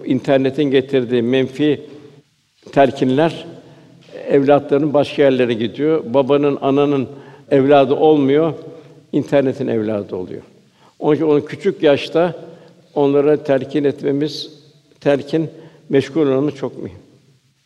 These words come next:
Aksi halde "Uydum kalabalığa." diyor. Kütükte, selde sinen kütükler gibi kaybolup gidiyor.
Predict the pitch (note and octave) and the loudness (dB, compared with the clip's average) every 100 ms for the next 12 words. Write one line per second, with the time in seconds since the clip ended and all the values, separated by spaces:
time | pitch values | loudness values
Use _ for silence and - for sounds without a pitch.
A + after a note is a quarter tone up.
0 | _ - D3+ - D3 C#3 E3 D3+ D#3 D3+ | _ -2 -2 0 2 2 2 2 2 0
1 | C#3+ C#3 B2+ C3+ C3 A#2+ A#2+ D3 D3 C#3+ | 2 2 2 2 2 0 -2 -2 -2 -4
2 | - - - - - C3 D#3 - D3+ C#3+ | -8 -18 -20 -18 -16 -8 -8 2 2 2
3 | - - - - - - C3+ C#3+ C#3 C#3+ | -2 -16 -20 -20 -6 0 0 0 -4 -4
4 | B2+ - - D3+ C3 B2+ B2+ C3+ B2+ A#2 | -4 -6 -8 -2 -2 -4 -6 -6 -6 -6
5 | B2 - B2 - | -8 -10 -16 -14